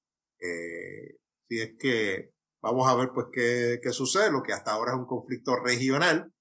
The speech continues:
Eh, si se sigue extendiendo, ojalá no suceda, pues, eh, quién, quién sabe, ¿verdad?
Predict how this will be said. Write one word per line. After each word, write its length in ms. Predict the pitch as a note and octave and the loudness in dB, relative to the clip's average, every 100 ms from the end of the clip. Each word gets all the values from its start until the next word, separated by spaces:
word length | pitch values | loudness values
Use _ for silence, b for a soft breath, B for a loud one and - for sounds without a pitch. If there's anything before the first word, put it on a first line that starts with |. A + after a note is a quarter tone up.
| _ _ _ | _ _ _
Eh, 500 | G#2+ G#2 G2 F#2+ F#2+ | -6 -4 -4 -6 -6
si 160 | G2 G#2 | -6 -8
se 120 | G#2+ | -4
sigue 260 | A2 A#2+ B2+ | -2 0 0
extendiendo, 760 | B2+ B2 A#2+ D3+ F3 C3+ A#2+ | 0 -2 2 2 0 0 -2
ojalá 300 | G2+ F#2 F#2+ | 0 -2 -4
no 100 | A2+ | -4
suceda, 640 | A2+ A#2+ D#3+ D3 A#2+ A#2 | -6 0 2 4 2 0
pues, 600 | A2+ G#2 F#2 F2+ F2 - _ _ _ _ _ | -4 -4 -4 -4 -6 -12 _ _ _ _ _
eh, 480 | F#2 F2+ F2+ G#2+ - _ _ _ _ - | -10 -8 -8 -10 -14 _ _ _ _ 0
quién, 760 | C3 C#3+ C#3+ C3 A#2 G#2+ D#3 - - _ _ | 4 4 0 -6 -10 -14 -14 -14 -14 _ _
quién 220 | - D#3+ C3+ | 4 6 6
sabe, 320 | A2 - D3 | 2 -2 -6
¿verdad? 260 | A2+ A#2 | -8 -10